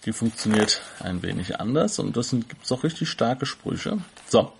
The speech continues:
Und dann sind wir hier schon auf Seite sechzig. So, das war jetzt so quasi der Regelteil, ne?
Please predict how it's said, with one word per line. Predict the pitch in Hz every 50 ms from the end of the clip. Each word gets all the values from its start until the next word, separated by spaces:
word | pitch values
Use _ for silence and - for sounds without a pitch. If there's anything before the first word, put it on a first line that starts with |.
| - - - - - - - - _ - -
Und | - 120 113
dann | 117 127 135
sind | - - 151 147 -
wir | 147
hier | 127 127 131 131
schon | - 131 131 - - - - - - -
auf | - 117 -
Seite | - 113 113 113 117
sechzig. | - - 110 107 - - - 90 -
So, | -
das | - - 120 - -
war | 147 147
jetzt | 143 139 -
so | 139 131
quasi | - - 104 95 110 120 123
der | 120 123 117 113 98
Regelteil, | 107 110 107 98 104 104 95 - - - 92 90 85 82 82 85
ne? | 92 101 147